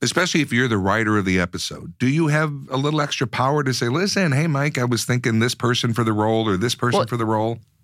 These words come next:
Speaker 2: I think you could suggest a friend, if, "I think this person would be good, they should audition," or whatever it is. But
Speaker 1: Yeah.
Speaker 2: in this case, I mean, Kyle was already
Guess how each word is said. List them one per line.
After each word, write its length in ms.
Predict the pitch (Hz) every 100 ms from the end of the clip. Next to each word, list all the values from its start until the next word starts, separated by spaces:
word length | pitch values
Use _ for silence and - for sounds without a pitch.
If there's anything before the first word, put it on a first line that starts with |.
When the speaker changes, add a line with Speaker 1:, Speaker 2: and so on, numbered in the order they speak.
| -
Speaker 2:
I 80 | 220
think 280 | 370 381
you 140 | 185 170
could 500 | - 170 170 147 -
suggest 560 | - 117 131 131 -
a 160 | 123 110
friend, 420 | - 120 113 110
if, 100 | 101
"I 140 | 101 107
think 200 | 120 101
this 180 | 107
person 280 | - 107 -
would 60 | 98
be 100 | 101
good, 220 | 139 123
they 100 | 95
should 160 | 87 82
audition," 480 | 85 123 113 107 92
or 40 |
whatever 340 | 87 90 90 87
it 80 |
is. 180 | 82 78
But 200 | - 95
Speaker 1:
Yeah. 60 | 92
Speaker 2:
in 140 | 110
this 200 | 156 285
case, 520 | - 131 107 101 - - _ - - _ _ _ _ _ _
I 60 | 135
mean, 140 | 127
Kyle 260 | 113 147 147
was 120 | 135
already 680 | - 135 135 127 123 113